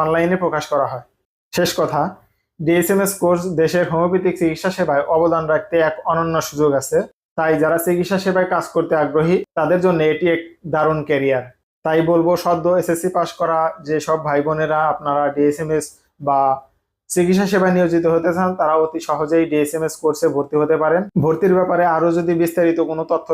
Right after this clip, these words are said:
লাগে সেক্ষেত্রে আমার দেওয়া WhatsApp নাম্বারে এবং মেসেঞ্জারে নক করলে করতে পারেন। আমি ইনশাল্লাহ আমার, আপনাদেরকে আরও বিস্তারিত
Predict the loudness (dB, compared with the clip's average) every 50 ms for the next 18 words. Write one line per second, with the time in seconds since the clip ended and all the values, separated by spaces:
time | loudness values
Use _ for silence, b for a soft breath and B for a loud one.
0 | 0 0 0 -2 -2 0 0 0 0 0 0 -2 0 0 0 0 0 0 0 2
1 | 4 2 2 2 2 0 0 -2 -2 -4 -2 -2 -4 -2 0 0 2 2 2 0
2 | 0 -2 -6 -6 -6 -6 -6 -4 -2 0 2 2 2 0 -2 -2 -2 -2 -2 0
3 | -2 -2 -2 -4 -4 -2 -2 -2 0 0 0 -2 -4 -8 _ _ _ _ _ _
4 | -6 -2 -2 0 0 -2 -2 0 0 0 2 2 2 0 0 0 -2 -4 -8 -10
5 | _ -12 -8 -6 -2 0 0 0 0 2 2 2 2 0 B B B B -2 0
6 | 0 2 2 2 2 2 2 2 2 2 2